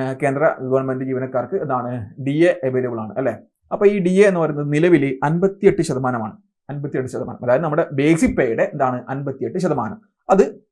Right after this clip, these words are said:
വരുന്നത് അതായത് നമ്മളെ മുപ്പത്തി അയ്യായിരത്തി നാനൂറ് ഉണ്ടല്ലോ, അപ്പോൾ ആ മുപ്പത്തി അയ്യായിരത്തി നാനൂറിൻ്റെ അൻപത്തിയെട്ട് ശതമാനം എന്താണ് നമുക്ക് ഡി ആയിട്ട് കിട്ടും. അത് ഏകദേശം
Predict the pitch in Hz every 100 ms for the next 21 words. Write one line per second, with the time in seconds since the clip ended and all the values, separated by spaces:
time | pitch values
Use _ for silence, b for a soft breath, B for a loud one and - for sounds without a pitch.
0 | - 151 127 123 - - 127 135 131 135
1 | - 135 - 143 190 139 131 135 131 131
2 | 160 156 185 180 135 107 - _ - 156
3 | 208 143 165 196 160 196 196 208 196 185
4 | 196 151 143 147 123 214 262 - _ 156
5 | 160 196 202 175 170 151 131 127 123 127
6 | 120 120 123 131 135 156 135 123 98 -
7 | _ _ - 165 220 233 135 127 117 117
8 | 127